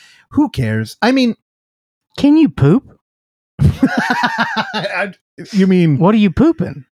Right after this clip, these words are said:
Speaker 2: I guess you don't poop.
Speaker 1: Probably not. You're probably just, uh, discharging
Speaker 2: Well, that's
Speaker 1: water.
Speaker 2: bad. You, your bowels need to be moving and
Speaker 1: I
Speaker 2: shaking.
Speaker 1: mean, you gotta open up your mind, dude.
Speaker 2: Can your body just, like, you know, put a closed sign on organs?
Speaker 1: Hey,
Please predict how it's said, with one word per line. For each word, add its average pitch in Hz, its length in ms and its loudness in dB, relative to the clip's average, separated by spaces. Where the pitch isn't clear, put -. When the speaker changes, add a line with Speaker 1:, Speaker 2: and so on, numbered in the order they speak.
Speaker 2:
I 143 100 0
guess 190 180 2
you 196 60 4
don't 302 180 2
poop. - 40 -8
Speaker 1:
Probably 269 320 2
not. 175 440 2
You're 175 100 0
probably 208 280 2
just, 180 300 -4
uh, 127 140 0
discharging 123 720 0
Speaker 2:
Well, 98 120 0
that's 254 240 2
Speaker 1:
water. 117 60 -4
Speaker 2:
bad. 247 500 0
You, 240 260 2
your 208 180 2
bowels 240 480 2
need 202 160 2
to 185 80 0
be 190 180 2
moving 202 360 2
and 185 80 2
Speaker 1:
I - 20 2
Speaker 2:
shaking. 175 260 2
Speaker 1:
mean, 131 340 0
you 175 160 -2
gotta 226 260 0
open 135 280 0
up 107 120 -4
your - 100 -14
mind, 107 360 -2
dude. 92 240 -12
Speaker 2:
Can 190 140 2
your 175 100 2
body 156 280 2
just, 170 300 -4
like, 165 260 2
you 160 100 2
know, 151 220 2
put 165 220 -4
a 147 220 -2
closed 139 480 0
sign 180 580 0
on 135 320 0
organs? 180 320 2
Speaker 1:
Hey, 269 120 2